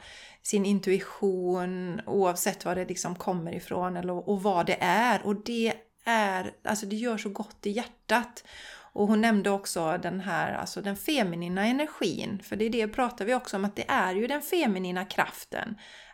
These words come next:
att, eh, lyssna på den här, att koppla oss till källan, eh, eller universum eller Gud eller vad man vill säga. Det är där, vi är ju försiktiga med att använda ordet Gud, för det, det reagerar man ju, det har jag ju länge reagerat starkt på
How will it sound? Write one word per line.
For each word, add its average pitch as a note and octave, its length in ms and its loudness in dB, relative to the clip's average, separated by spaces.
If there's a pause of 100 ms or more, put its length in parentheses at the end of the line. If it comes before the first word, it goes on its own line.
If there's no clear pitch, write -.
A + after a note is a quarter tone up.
att, - 340 -6
eh, A3 140 -4
lyssna G#3 560 -2
på F3+ 160 -4
den F3+ 160 -2
här, E3+ 260 -2 (320)
att - 220 -8
koppla G#3 400 -6
oss F3+ 180 -6
till F3+ 120 -6
källan, F3+ 840 -2 (520)
eh, F#3+ 360 -6
eller F#3 140 -2
universum F3+ 560 0
eller F3 140 -2
Gud F3+ 420 -4
eller F3 120 -4
vad F3+ 140 -4
man F3+ 200 -6
vill F3+ 140 -4
säga. F#3+ 320 0
Det F#3+ 100 2
är G#3 180 4
där, G#3+ 340 6
vi A#3 160 2
är C4 140 4
ju A#3+ 120 0
försiktiga C#4+ 400 -2
med G#3 120 4
att - 80 4
använda G#3 440 4
ordet A3 260 4
Gud, G3+ 420 2
för - 120 -2
det, G#3 180 4
det G#3 140 2
reagerar A3 440 2
man G#3 120 -2
ju, G#3+ 100 -2
det G#3 80 -2
har G#3 140 0
jag A3+ 200 4
ju A3 60 4
länge B3 300 6
reagerat G3 500 2
starkt - 520 2
på - 280 -6